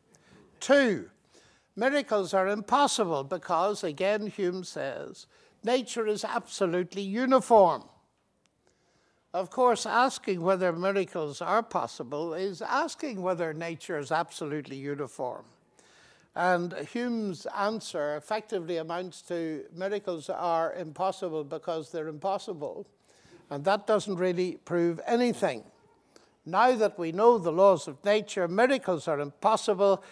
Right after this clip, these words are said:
since they would be violations of those laws. And that's an attitude that runs through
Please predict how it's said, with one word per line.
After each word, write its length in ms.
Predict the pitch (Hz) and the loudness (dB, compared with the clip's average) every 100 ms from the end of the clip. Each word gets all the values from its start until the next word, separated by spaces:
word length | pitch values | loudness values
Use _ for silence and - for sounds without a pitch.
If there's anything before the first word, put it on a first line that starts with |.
| - - | -20 -12
since 580 | - - 240 240 190 | 2 6 6 6 -2
they 240 | - 202 208 | 4 6 6
would 300 | 185 196 151 | 6 2 2
be 180 | 196 175 | 0 0
violations 1080 | 127 185 190 190 180 180 180 - 160 151 | 2 4 6 4 2 0 -4 -8 -10 -8
of 200 | 160 139 - | -8 -8 -8
those 320 | 143 139 - | -6 -8 -10
laws. 520 | 135 127 - - - _ - - | -10 -10 -14 -18 -20 _ -20 -10
And 160 | 160 170 | -8 0
that's 300 | 233 262 - | 0 2 -2
an 140 | 214 | -2
attitude 600 | 208 220 214 214 - 185 | -2 -6 -8 -10 -6 -4
that 140 | 170 160 | -4 -6
runs 600 | 151 190 226 208 175 143 | -6 -2 0 0 -6 -8
through 480 | - 175 170 160 151 | -12 -8 -6 -6 -8